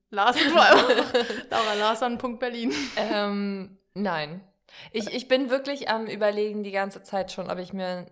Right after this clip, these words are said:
Speaker 2: ein Urban Sports Club Membership hole. Aber ich weiß, dass das ein Z S V wäre, <laughs> zum Scheitern verurteilt. Deswegen bisher nicht.
Speaker 1: Aber weißt du, inwiefern du auch ein Simon bist?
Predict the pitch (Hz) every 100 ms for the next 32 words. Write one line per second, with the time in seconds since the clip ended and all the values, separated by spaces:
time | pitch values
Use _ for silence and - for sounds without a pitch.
0 | _ _ _ 190 180 175 170 - - 170
1 | 175 - 170 170 - - 175 170 - -
2 | 190 180 202 214 - 262 269 - _ -
3 | 254 247 311 392 - _ _ _ _ -
4 | - - _ _ _ 196 214 233 226 190
5 | 185 226 262 - - _ _ 202 202 -
6 | 226 262 - - _ - 190 175 160 -
7 | 175 160 160 247 294 - - - 339 294
8 | 311 247 - 220 214 185 180 190 - 127
9 | 180 196 190 - - - - 190 196 -
10 | 202 196 196 190 - 185 180 156 - _
11 | - - - 220 240 240 262 247 233 240
12 | 226 - 220 240 202 233 247 254 294 311
13 | -